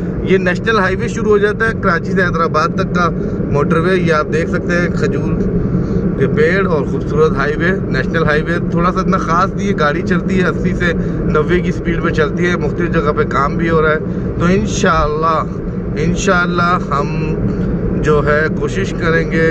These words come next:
कि जल्द से जल्द पहुंच जाएं। और अंदाज़ा है तकरीबन पाँच से छः घंटे में बड़े प्यार से आराम से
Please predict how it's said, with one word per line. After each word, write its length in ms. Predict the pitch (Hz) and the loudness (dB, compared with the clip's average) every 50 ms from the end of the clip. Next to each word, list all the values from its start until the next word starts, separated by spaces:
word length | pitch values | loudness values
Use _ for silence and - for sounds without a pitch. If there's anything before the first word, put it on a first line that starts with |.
| 160 | 0
कि 300 | - - 151 143 135 135 | 0 -2 0 0 0 0
जल्द 220 | 135 135 135 135 135 | 0 0 0 0 0
से 80 | 156 - | 0 0
जल्द 180 | 151 147 147 | 0 0 0
पहुंच 260 | - 143 147 160 165 - | -2 -2 0 0 0 0
जाएं। 240 | 175 175 170 170 170 - - - - - - - | 2 0 0 0 -2 -2 -4 -4 -4 -4 -4 -2
और 220 | 135 139 139 143 | 0 2 2 2
अंदाज़ा 540 | 147 147 147 - 147 151 160 160 185 196 185 | 2 2 0 0 0 0 0 0 0 0 0
है 80 | 185 175 | 0 0
तकरीबन 360 | 170 170 - 170 170 165 165 156 - | 0 0 0 0 0 -2 -2 -2 0
पाँच 240 | 160 147 147 151 - | 0 0 0 0 -2
से 100 | 175 170 | -4 -6
छः 220 | 160 - 165 170 170 | -6 -4 -4 -4 -2
घंटे 320 | 170 160 151 143 156 156 147 | -2 -2 -2 0 0 0 0
में 500 | - 147 143 143 143 - - - - - | 0 0 0 -2 -2 -2 -4 -4 -2 -2
बड़े 180 | 170 190 196 185 - | 0 0 0 0 0
प्यार 320 | 170 160 151 151 160 151 | 0 0 0 0 0 -2
से 120 | 175 156 139 | -2 -2 -2
आराम 340 | 135 139 139 139 147 143 135 | 0 0 0 0 0 -2 -2
से 160 | 147 139 | -2 -2